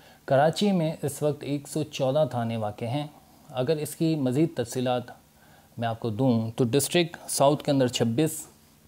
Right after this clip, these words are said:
डिस्ट्रिक्ट ईस्ट में बीस, सेंट्रल में तेईस, वेस्ट में अठारह, कोरंगी में नौ और मलीर में अठारह थाने वाक़े हैं और ये कुल मिला के एक सौ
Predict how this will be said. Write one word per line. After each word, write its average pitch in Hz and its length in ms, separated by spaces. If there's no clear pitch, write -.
डिस्ट्रिक्ट 131 480
ईस्ट 143 320
में 113 180
बीस, 143 320
सेंट्रल 120 320
में 117 120
तेईस, 135 520
वेस्ट 117 320
में 117 100
अठारह, 131 480
कोरंगी 120 420
में 117 120
नौ 131 420
और 123 60
मलीर 139 320
में 123 120
अठारह 107 440
थाने 110 180
वाक़े 104 280
हैं 123 180
और 127 180
ये 135 80
कुल 180 220
मिला 123 260
के 127 340
एक 120 80
सौ 143 320